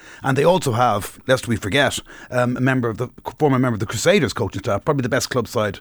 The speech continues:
in the Southern Hemisphere in Andrew Goodman as well. So this just shows you Leinster are now an elite brand in global rugby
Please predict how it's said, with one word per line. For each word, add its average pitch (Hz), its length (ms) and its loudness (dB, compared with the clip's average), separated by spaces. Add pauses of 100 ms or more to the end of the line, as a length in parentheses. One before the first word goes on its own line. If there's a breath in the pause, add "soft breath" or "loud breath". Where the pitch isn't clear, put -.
(160 loud breath)
in 139 80 -6
the 123 60 -4
Southern 120 280 0
Hemisphere 151 520 0 (240 loud breath)
in 120 100 -2
Andrew 110 220 -2
Goodman 135 300 -2
as 110 100 -4
well. 131 320 2
So 160 300 -2 (400 loud breath)
this 170 180 -2
just - 240 0
shows 175 320 2
you 113 80 4
Leinster 143 360 0
are 120 140 2
now 123 440 2
an 123 100 -2
elite 131 460 0
brand 117 760 0
in 107 300 -4
global 113 380 2
rugby 113 420 -4